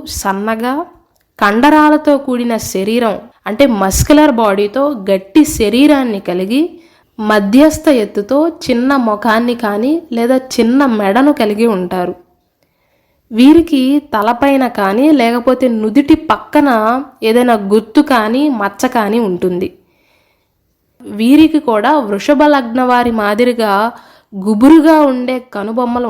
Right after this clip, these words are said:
ఉంటాయి. వీరు ఏ రంగులో ఉన్నా సరే,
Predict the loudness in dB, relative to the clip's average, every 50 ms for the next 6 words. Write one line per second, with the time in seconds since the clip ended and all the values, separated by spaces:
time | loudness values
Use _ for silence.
0 | -6 -8 -8 -10 -10 -10 -12 -14 -18 _ _ _ _ _ _ _ _ _ _ _
1 | _ _ _ _ 0 2 4 6 6 4 2 2 2 4 4 6 4 4 4 2
2 | 2 2 2 2 4 2 2 0 -2 -4 -6 -8 -8 -8 -8 -10 -10 -10 -8 -6
3 | -6